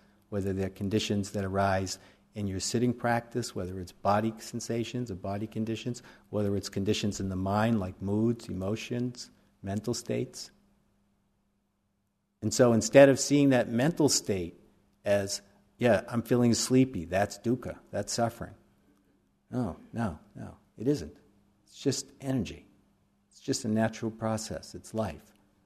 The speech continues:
What suffering is, is how you're relating to it. "I don't like it. I shouldn't be sleepy.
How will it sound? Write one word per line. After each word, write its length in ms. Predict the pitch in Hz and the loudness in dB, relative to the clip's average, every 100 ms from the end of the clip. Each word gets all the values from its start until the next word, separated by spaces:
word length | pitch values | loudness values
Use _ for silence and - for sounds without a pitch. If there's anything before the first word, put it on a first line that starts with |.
| _ _ | _ _
What 160 | - 101 | -6 -2
suffering 480 | - 143 175 139 104 | 6 6 6 2 0
is, 220 | 92 92 | -4 -6
is 140 | 101 | -10
how 160 | - 98 | -8 -6
you're 180 | 98 90 | -6 -6
relating 400 | 87 87 110 127 | -8 -8 -6 -8
to 140 | - 85 | -12 -20
it. 120 | - _ _ _ _ _ _ _ _ _ _ _ | -20 _ _ _ _ _ _ _ _ _ _ _
"I 80 | 107 | -6
don't 140 | 104 101 | -4 -2
like 240 | 113 175 | -4 -6
it. 80 | - _ _ _ _ _ - | -14 _ _ _ _ _ -18
I 60 | |
shouldn't 380 | 95 - 139 139 | -12 -6 -2 -2
be 80 | 101 | -4
sleepy. 460 | - 92 85 - | -6 -8 -12 -16